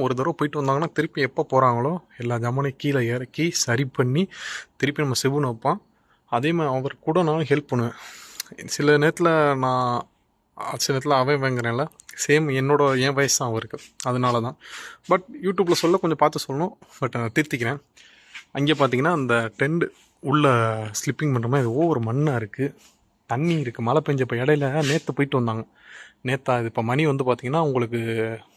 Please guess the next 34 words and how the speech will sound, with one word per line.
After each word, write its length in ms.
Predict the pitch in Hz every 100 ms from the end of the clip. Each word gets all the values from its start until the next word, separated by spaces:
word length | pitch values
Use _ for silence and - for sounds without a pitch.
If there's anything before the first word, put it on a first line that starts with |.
| _ _ _ _
பன்னெண்டு 420 | 147 147 175 165 175
ஐம்பத்தி 340 | 143 147 - 143
ஏழு 100 | 127
ஆகிக்கிட்டு 300 | 135 123 117
இருக்கு. 160 | 113 170 - 131
முந்தா 180 | 139 147
நேத்து 180 | 139 131
போனாங்க 260 | 123 117 113 113
நைட்டு. 300 | 117 - 131 180 - _ _ - - - _ _
அதனால 200 | 123 123
இதான் 200 | 123 143
நம்ம 160 | 127 117 110 107 101 - -
காரு, 240 | 123 123 131 -
இந்த 100 | 117 113
கார்ல 240 | 117 117
தான் 120 | 123 120
போவாங்க. 300 | 117 113 117 - - - - 120
இது 120 | 123
நம்ம 220 | 120 113 110 -
பையன் 300 | 113 135 117
காரு, 180 | 113 - - -
சின்னவர். 380 | 127 123 117 165 - - - - - -
ஓனர் 240 | 127 151 123
ரெண்டு 160 | 113 113
கார் 160 | 120 117
Lexus 320 | 113 - 120 -
இருக்கு. 240 | 110 - 131 196 - - - - 120
நம்ம 220 | 127 151
கார் 160 | 143 127
வந்து 200 | 117 117 202 - _ - - - - _ 131
அந்த 180 | 147 143
சைடு 180 | 131 120
நிக்குது. 340 | 110 104 113 160 - - 123
இன்னொன்னு 260 | 147 139